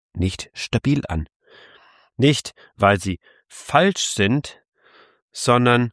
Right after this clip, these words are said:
weil sie nicht getragen werden. Weil der innere Punkt fehlt. Und ich erinnere mich an ein Gespräch mit Klienten, in dem jemand sagte dann,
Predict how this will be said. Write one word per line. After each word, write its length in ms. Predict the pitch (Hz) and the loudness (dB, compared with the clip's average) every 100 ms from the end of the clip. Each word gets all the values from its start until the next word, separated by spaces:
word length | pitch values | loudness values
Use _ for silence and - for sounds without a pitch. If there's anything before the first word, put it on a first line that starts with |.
| _ | _
weil 300 | - 104 127 | -6 0 0
sie 240 | 117 123 120 _ | 0 -2 -4 _
nicht 400 | 113 113 - - _ - | -2 0 -2 -16 _ -12
getragen 720 | 104 - - 147 190 113 80 | -10 -8 -6 -2 -2 -4 -6
werden. 460 | 80 76 - - - _ _ _ _ _ _ _ _ _ _ _ _ _ | -4 -4 -6 -12 -16 _ _ _ _ _ _ _ _ _ _ _ _ _
Weil 220 | - 117 143 | 0 2 2
der 200 | 151 - | 0 2
innere 380 | 170 190 180 | 4 4 2
Punkt 380 | 160 - 170 180 | -2 0 0 0
fehlt. 500 | - 85 78 80 - _ _ _ _ _ - | -4 -6 -6 -8 -14 _ _ _ _ _ 0
Und 240 | 220 247 | 2 2
ich 160 | 113 - | -4 -2
erinnere 260 | 123 240 | 2 4
mich 180 | 247 135 | 2 0
an 140 | 131 131 | 0 0
ein 120 | 131 | 0
Gespräch 500 | 127 - 110 139 135 | -2 -4 -2 0 0
mit 200 | 139 123 _ _ | -4 -4 _ _
Klienten, 360 | - 131 143 123 | -2 0 0 0
in 60 | |
dem 160 | 131 131 | 0 2
jemand 280 | 131 123 110 | 2 2 0
sagte 320 | 120 135 - | -2 -2 0
dann, 180 | 131 | 0